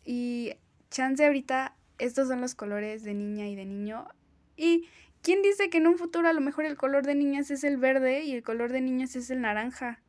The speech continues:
O sea, puede ser. Pero no solamente los colores van cambiando, también las modas,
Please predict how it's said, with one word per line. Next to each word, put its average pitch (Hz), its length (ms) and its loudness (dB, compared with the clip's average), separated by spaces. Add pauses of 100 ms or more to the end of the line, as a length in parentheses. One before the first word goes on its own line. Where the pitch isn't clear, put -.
(320)
O 233 80 -10
sea, 208 360 -8 (140)
puede 330 260 0
ser. 190 340 -8 (1160)
Pero 269 160 6
no 294 160 6
solamente 311 600 0
los 226 140 -8
colores 208 340 -8
van 208 140 -8
cambiando, 190 640 -12
también 226 360 -6
las 311 220 -2
modas, 190 580 -12